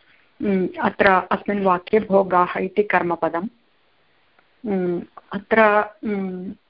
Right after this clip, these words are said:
भुज् धातुतः, उम्, अहं चिन्तयामि भुज् धातुतः भुक्त इति क्तान्तरूपम् आगच्छति। अ, अत्र भूतकालार्थे प्रयुक्तमस्ति।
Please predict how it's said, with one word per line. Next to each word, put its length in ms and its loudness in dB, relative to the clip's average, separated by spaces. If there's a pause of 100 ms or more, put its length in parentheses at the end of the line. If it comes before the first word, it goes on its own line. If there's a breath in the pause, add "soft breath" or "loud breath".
(140)
भुज् 500 2
धातुतः, 960 0 (1120 loud breath)
उम्, 220 -2 (160)
अहं 240 0
चिन्तयामि 580 -2
भुज् 340 -2
धातुतः 720 -4 (320)
भुक्त 720 0 (320)
इति 560 -6 (680)
क्तान्तरूपम् 800 0
आगच्छति। 760 -4 (400)
अ, 300 -4 (880 soft breath)
अत्र 300 4 (300)
भूतकालार्थे 840 2
प्रयुक्तमस्ति। 880 -8